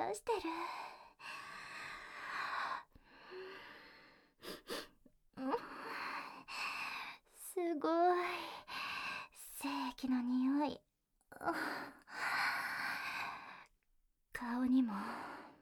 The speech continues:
髪にも。精液、かかっちゃったわ。勢いすごかったから、受け止めきれなかった。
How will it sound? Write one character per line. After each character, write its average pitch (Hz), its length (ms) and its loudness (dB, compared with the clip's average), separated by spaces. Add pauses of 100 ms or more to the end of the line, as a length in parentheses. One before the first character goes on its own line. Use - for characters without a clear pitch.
(360)
髪 220 340 0
に 320 140 0
も。 254 200 4 (2000)
精 202 80 0
液、 185 540 -2 (400)
か 202 180 -2
か 214 160 -6
っ 277 80 -4
ち - 120 -6
ゃ - 20 -4
っ 330 80 -6
た 262 100 -6
わ。 254 60 -4 (1700)
勢 311 520 6
い 302 60 6
す 302 180 0
ご 285 140 4
か 381 140 2
っ 359 60 2
た 311 180 2
か 277 160 2
ら、 277 320 4 (600)
受 202 140 4
け 226 300 4
止 - 40 10
め 262 140 2
き 294 140 -2
れ 330 80 -2
な 415 60 0 (120)
か 440 180 4
っ 403 40 -2 (100)
た。 311 80 4